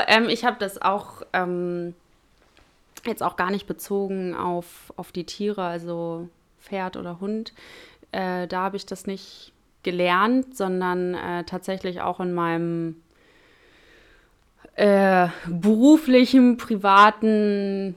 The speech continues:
Studiumsleben <laughs> äh,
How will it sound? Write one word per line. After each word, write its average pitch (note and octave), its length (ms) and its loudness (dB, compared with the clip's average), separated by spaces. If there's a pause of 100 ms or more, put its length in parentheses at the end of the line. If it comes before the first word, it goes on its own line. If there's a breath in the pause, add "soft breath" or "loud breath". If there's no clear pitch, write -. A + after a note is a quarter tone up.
Studiumsleben A3 1900 2 (220 loud breath)
<laughs> - 60 -20 (420 loud breath)
äh, F#3+ 340 0